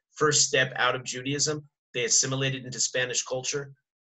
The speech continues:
When coming to terms with the enormity of the Inquisition and, and finally the expulsion of the Jews en masse from Spain in the summer of fourteen ninety-two, Columbus, don't forget, complained there was so much traffic in the harbor he could ba-,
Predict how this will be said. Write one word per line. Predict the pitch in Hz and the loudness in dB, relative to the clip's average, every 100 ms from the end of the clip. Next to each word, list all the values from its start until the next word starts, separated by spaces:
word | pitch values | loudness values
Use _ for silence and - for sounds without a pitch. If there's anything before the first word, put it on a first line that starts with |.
| _ _ _ _ _ _ _ 113 | _ _ _ _ _ _ _ -4
When | 131 135 135 | 2 2 2
coming | 151 151 135 | 0 2 0
to | 135 | 0
terms | - 143 139 135 | 2 2 2 -2
with | 127 - | -4 -6
the | 127 | -6
enormity | 120 123 135 143 139 135 127 | -2 0 2 0 2 2 0
of | - | -2
the | 120 | -8
Inquisition | 117 110 113 - 151 - - 147 135 | -8 -8 -4 0 4 4 4 2 0
and, | 123 | -2
and | 127 123 117 | -2 -2 -4
finally | - 131 131 123 | 0 0 0 -4
the | 113 | -4
expulsion | - - - 139 135 147 147 139 - _ | -2 -2 -2 0 0 0 -2 -6 -12 _
of | 123 135 139 | 0 2 0
the | |
Jews | 135 139 135 135 - 123 | -2 0 0 0 0 0
en | 143 147 | 2 4
masse | 135 135 135 - | 4 6 4 2
from | - 135 147 | 0 0 4
Spain | 143 - 139 135 135 | 4 2 0 0 0
in | 120 | -2
the | |
summer | - 139 131 131 131 - _ _ - | -2 0 0 0 -2 -8 _ _ 0
of | 120 - | 0 0
fourteen | 127 123 - 127 | -4 -4 -2 0
ninety-two, | 127 120 113 - 147 143 135 - _ _ _ _ - | 0 0 -6 -4 -4 -4 -6 -14 _ _ _ _ -10
Columbus, | 123 127 131 127 | -2 -2 0 -4
don't | 131 127 | -2 -4
forget, | 127 127 127 - | -4 0 2 2
complained | - 127 - 123 127 | -6 -10 -4 -2 -4
there | 123 | -6
was | 113 - | -4 -2
so | 127 | -2
much | 117 - | -4 -6
traffic | - 127 127 127 131 | 0 2 2 -2 -6
in | 120 | -4
the | 110 | -2
harbor | 120 120 123 | 0 0 -4
he | 123 | -6
could | |
ba-, | 110 | -10